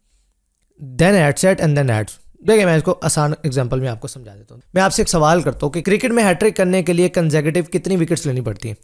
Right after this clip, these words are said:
तीन विकेट्स यानी कि तीन डब्ल्यू। वाइड वाले नहीं, विकेट वाले आपने तीन डब्ल्यू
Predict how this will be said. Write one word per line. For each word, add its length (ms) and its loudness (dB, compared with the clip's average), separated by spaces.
तीन 180 2
विकेट्स 320 0
यानी 140 2
कि 100 2
तीन 240 0
डब्ल्यू। 320 -2
वाइड 300 4
वाले 220 4
नहीं, 140 -2
विकेट 320 -2
वाले 180 4
आपने 240 2
तीन 460 0
डब्ल्यू 380 0